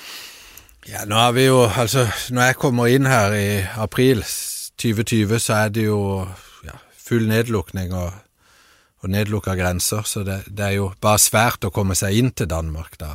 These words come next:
Og så og så er det jo ikke så mange mennesker jeg møter. Du vil jo gjerne når du kommer til en, eh, et nytt sted og skal begynne et nytt arbeid, at du kan møte de menneskene du skal arbeide sammen med. Men der var vel spilleren vår også hjemsendt, og, og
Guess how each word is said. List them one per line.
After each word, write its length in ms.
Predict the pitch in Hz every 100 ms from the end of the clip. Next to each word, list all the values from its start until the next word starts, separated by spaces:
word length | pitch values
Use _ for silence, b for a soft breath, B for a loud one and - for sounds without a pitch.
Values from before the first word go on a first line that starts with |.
| 82
Og 180 | 90 90
så 460 | - 104 101 95 - b b b b b b _
og 80 | 107
så 80 | 117
er 60 |
det 80 | 123
jo 40 | 139
ikke 80 | 131
så 80 |
mange 260 | 104 98 117
mennesker 440 | 95 98 120 -
jeg 100 | 156
møter. 300 | 151 92 87
Du 140 | 92 101
vil 140 | 107 117
jo 80 | 104
gjerne 300 | 95 101 107
når 100 | 107
du 240 | 104 98 -
kommer 300 | - 110 110
til 140 | -
en, 280 | 95 90 90
eh, 280 | 90 85 85 95 113 95
et 120 | -
nytt 200 | 113 -
sted 300 | - 113 117
og 140 | 92
skal 180 | - 98
begynne 220 | 95 98 95
et 80 |
nytt 200 | 104 92
arbeid, 360 | 95 90 92 107
at 220 | 98 - 92
du 100 | 90
kan 320 | - 92 87
møte 320 | 98 101 98
de 120 | 101 98
menneskene 500 | 95 98 - 107 98
du 20 |
skal 300 | - 92 90
arbeide 200 | 90 87
sammen 380 | - 113 135 110
med. 140 | 85
Men 180 | 87 95
der 140 | 101
var 160 | 98 98
vel 240 | 98 90 b b b b b
spilleren 540 | - - 131 123 131 135
vår 200 | 120 104 104
også 520 | - 127 123 117 107
hjemsendt, 800 | 104 123 156 - 90 85 _ - -
og, 800 | 107 101 101 98 98 95 92 90 90 113 110 101
og 160 | 95